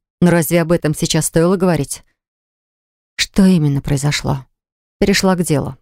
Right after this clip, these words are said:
Признаюсь честно, в голове занозой засела очень неприятная мысль. Что если это сделал император? Если у него есть извращенное пристрастие к переодеванию своих любовниц, вдруг он еще и садист?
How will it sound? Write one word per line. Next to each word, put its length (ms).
Признаюсь 440
честно, 360
в 40
голове 360
занозой 560
засела 640
очень 360
неприятная 640
мысль. 360
Что 180
если 200
это 120
сделал 280
император? 500
Если 180
у 40
него 200
есть 220
извращенное 560
пристрастие 760
к 60
переодеванию 560
своих 240
любовниц, 540
вдруг 220
он 80
еще 220
и 20
садист? 500